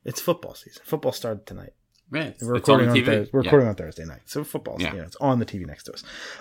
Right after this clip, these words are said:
Speaker 1: Uh, I do have a review for Carnival Row Season one. This is a Hulu original. Cara Delevingne, Orlando Bloom, kinda that, uh, mystery type deal with it. I'm excited about it.
Speaker 2: W-, is this on Netflix?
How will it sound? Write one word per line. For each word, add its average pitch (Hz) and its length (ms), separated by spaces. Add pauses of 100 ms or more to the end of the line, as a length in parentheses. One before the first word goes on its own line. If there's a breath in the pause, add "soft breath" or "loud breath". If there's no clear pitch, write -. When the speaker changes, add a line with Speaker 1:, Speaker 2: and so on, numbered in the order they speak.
Speaker 1:
Uh, 135 240
I 147 160
do 170 160
have 185 180
a 196 80
review 143 380
for - 160
Carnival 190 580
Row 160 220
Season 143 300
one. 123 120
This 113 160
is 139 120
a 131 60
Hulu 208 540
original. 117 480 (220 loud breath)
Cara 147 340
Delevingne, 180 920 (200 loud breath)
Orlando 120 580
Bloom, 180 720 (220 loud breath)
kinda 151 240
that, 131 440
uh, 117 500
mystery 160 1000
type 156 300
deal 156 260
with 147 180
it. 151 160
I'm 135 160
excited 196 380
about 127 280
it. 127 100
Speaker 2:
W-, - 280
is 135 80
this 185 120
on 208 100
Netflix? 330 440